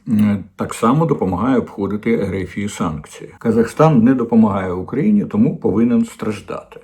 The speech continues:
Московія, наприклад, не церемониться з партнерами України. І ми це бачимо по інцидентах з порушенням повітряного простору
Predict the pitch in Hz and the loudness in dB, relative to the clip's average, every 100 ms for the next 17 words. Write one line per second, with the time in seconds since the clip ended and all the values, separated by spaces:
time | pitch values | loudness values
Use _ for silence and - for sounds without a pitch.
0 | - 131 - 208 196 123 117 - 147 113 | -4 -4 0 2 4 4 4 2 2 2
1 | 95 107 127 - 117 110 95 80 90 95 | 4 2 2 2 4 4 2 -2 -6 -8
2 | - 120 123 127 127 104 85 85 117 120 | -6 -2 -2 -2 -4 -10 -12 -4 -2 -2
3 | - 98 95 104 110 107 101 104 110 - | -2 -4 -2 -2 0 0 -2 -2 -6 -4
4 | 110 95 78 - - - - 123 117 107 | 0 0 -4 -10 -16 -18 -8 -4 -2 -2
5 | 101 - 95 92 - 90 82 - 101 - | -4 -6 -6 -6 -6 -8 -8 -8 -8 -6
6 | - 110 98 104 90 90 - - 104 85 | -4 -2 -2 -4 -4 -10 -12 -8 -8 -6
7 | 95 92 92 92 90 98 87 85 87 92 | -8 -8 -8 -10 -8 -8 -6 -8 -8 -8
8 | 90 - 87 87 85 | -8 -8 -10 -10 -12